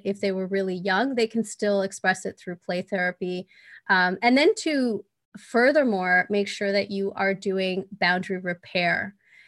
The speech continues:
And so that's where, you know, even if something did happen, you can still continue to educate them on body autonomy, body safety, boundaries, and consent, because that's when they ac-,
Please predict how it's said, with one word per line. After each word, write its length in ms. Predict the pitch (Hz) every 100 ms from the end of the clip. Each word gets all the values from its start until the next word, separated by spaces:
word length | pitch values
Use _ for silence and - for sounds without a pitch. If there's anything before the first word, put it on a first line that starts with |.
| -
And 160 | 196 196
so 160 | 202
that's 340 | 196 202 208 -
where, 560 | 208 196 185 180 180 -
you 100 | 202
know, 260 | 190 180 -
even 320 | 240 240 226
if 160 | 214 208
something 380 | 208 202 202 185
did 160 | 175
happen, 460 | - 180 226 302 262
you 100 | 214
can 160 | 214 202
still 560 | - - 214 208 202
continue 560 | 202 202 202 190 180 185
to 180 | - 190
educate 520 | 196 208 - 180 -
them 180 | 180 -
on 280 | 190 180 180
body 340 | 180 180 180 175
autonomy, 560 | 185 - 180 180 180
body 320 | 180 175 185
safety, 680 | 196 190 190 - 185 175 175 - _ _
boundaries, 480 | 185 180 175 175 175
and 160 | 170 175
consent, 600 | 180 170 - 175 175 -
because 440 | 196 - 185 185 -
that's 240 | 233 -
when 120 | 277
they 140 | 220 196
ac-, 140 | 185